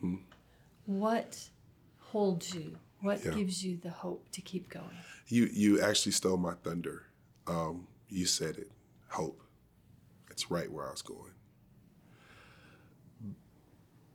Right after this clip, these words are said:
Speaker 1: I remember as a child hearing Jesse Jackson say, "Keep hope alive."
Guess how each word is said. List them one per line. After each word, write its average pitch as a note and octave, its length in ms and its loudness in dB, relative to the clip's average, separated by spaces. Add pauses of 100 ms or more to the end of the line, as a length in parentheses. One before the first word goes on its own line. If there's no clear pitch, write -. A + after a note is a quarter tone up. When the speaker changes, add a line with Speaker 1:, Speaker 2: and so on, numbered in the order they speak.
(1600)
Speaker 1:
I A2 80 6
remember G#2+ 500 8
as F#2 200 0
a F2+ 40 2
child F2 460 0
hearing F2 400 2
Jesse E2+ 360 0
Jackson - 520 -6
say, - 240 -4
"Keep - 300 -8
hope - 220 -6
alive." - 560 -14